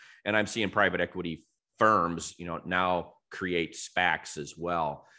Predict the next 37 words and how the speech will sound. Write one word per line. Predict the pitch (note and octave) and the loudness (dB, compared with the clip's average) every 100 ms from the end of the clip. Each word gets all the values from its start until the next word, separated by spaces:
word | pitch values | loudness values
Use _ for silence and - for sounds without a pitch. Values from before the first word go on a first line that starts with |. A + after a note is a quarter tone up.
| _ - | _ -14
So | - G2+ F#2 | -2 0 0
a | - - _ A2 | -4 -18 _ 4
lot | B2+ D3+ | 6 6
of | C3+ | 4
different | C3 C3 A#2 | 0 0 -2
flavors | - A#2 A2+ A2 G2 | -2 -2 0 0 -2
of | F#2+ | -2
ice | F#2+ G2 | 0 -2
cream, | - F#2+ F#2+ F2+ D#2 | -4 -4 -4 -4 -2
definitely | A2+ A#2 - A#2 G#2+ G#2 | 2 2 0 -6 -4 -4
seeing | G2+ G#2+ G#2+ G2+ | -6 -6 -4 -2
a, | F2+ E2+ E2+ D2+ | -2 -2 -2 -2
a | F#2 | 0
large | G2 G2 F#2 | 2 2 0
uptick | - G#2 - - F#2+ - | -2 -4 -4 -6 -6 -6
in | F2 | -10
venture | D#2+ F2+ - | -6 -6 -8
capital | E2+ F2+ E2+ F2 E2+ | -6 -2 -2 -4 -12
funds. | - D#2+ D#2+ - | -6 -6 -6 -10
And | E2 E2+ | -10 -8
I, | D#2 | -4
I | F#2 | -4
don't | G2+ | -2
have | F#2+ F2+ | -2 -2
latest | F#2 F2+ - | -2 -4 -8
statistics | E2 - E2+ - | -14 -12 -12 -12
in | E2+ | -14
front | - E2+ | -8 -6
of | E2+ | -6
me, | |
but | D#2 E2 | -8 -8
I'm, | D#2+ _ _ | -10 _ _
I'm | E2+ | -12
sure | - G#2 | -4 -2
it's | E2 - _ - | -2 -6 _ -12
much | F#2 G2+ - - | -4 -2 -2 -4
larger | F#2 F2+ F2+ E2 F2 D#2+ | -2 0 0 0 -2 -2